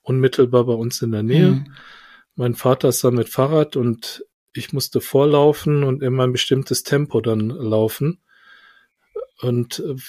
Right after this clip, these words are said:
Speaker 1: da, <laughs> mir immer gesagt hat, „Niemals aufgeben, egal wie.“ Das war auch nicht nur im Sport so, das niemals aufgeben, diese Mentalität, sondern auch in der Schule.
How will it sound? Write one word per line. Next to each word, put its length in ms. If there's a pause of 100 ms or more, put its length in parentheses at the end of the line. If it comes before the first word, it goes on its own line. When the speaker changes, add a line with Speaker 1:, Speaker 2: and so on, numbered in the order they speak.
(480)
Speaker 1:
da, 140
<laughs> 1000
mir 300
immer 240
gesagt 520
hat, 180 (480)
„Niemals 560
aufgeben, 720 (680)
egal 500
wie.“ 300 (540)
Das 300
war 180
auch 360
nicht 240
nur 100
im 100
Sport 440
so, 360 (220)
das 200
niemals 420
aufgeben, 560
diese 220
Mentalität, 840
sondern 460
auch 300
in 160
der 120
Schule. 500